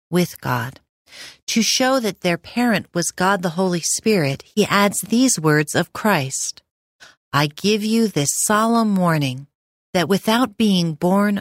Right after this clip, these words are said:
of water and the Spirit, no one can enter the kingdom of God." Visibly, through the ministry of priests, the font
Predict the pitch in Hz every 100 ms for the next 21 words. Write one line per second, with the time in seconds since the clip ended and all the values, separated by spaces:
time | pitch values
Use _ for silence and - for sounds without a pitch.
0 | - 143 - 143 160 190 202 202 185 -
1 | 175 202 214 202 - 214 - - 190 160
2 | 135 135 - _ _ _ _ - 160 190
3 | 208 208 208 196 214 - 220 208 - 139
4 | 135 - 165 - - 202 165 135 139 143
5 | - 151 139 131 - _ _ _ _ _
6 | _ _ _ _ _ - 160 240 226 160
7 | 139 127 160 - _ _ - 208 208 180
8 | 196 233 - - 156 139 151 - - -
9 | 170 139 - - - - - _ _ _
10 | - 202 - 254 247 240 -